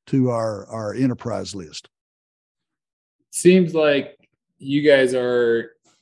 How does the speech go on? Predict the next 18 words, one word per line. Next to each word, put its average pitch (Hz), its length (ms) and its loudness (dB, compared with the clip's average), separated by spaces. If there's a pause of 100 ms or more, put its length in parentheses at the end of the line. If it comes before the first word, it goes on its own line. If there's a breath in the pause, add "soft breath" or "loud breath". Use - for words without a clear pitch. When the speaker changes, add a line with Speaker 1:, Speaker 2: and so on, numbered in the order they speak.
(340)
Speaker 2:
doing 135 360 4
something 127 640 -2
that 113 120 0
is 107 180 -4
missed 117 560 -4
by 107 520 -6 (140)
extension. 98 800 -4 (540)
You, 113 160 -6
you 120 360 -2
are 120 460 0 (720)
providing 135 520 4
a 113 100 -4
service 127 640 -2
of 98 100 -10
value, 107 520 -2
you're 98 160 -8 (220)
providing 117 460 -2
research, 107 800 -8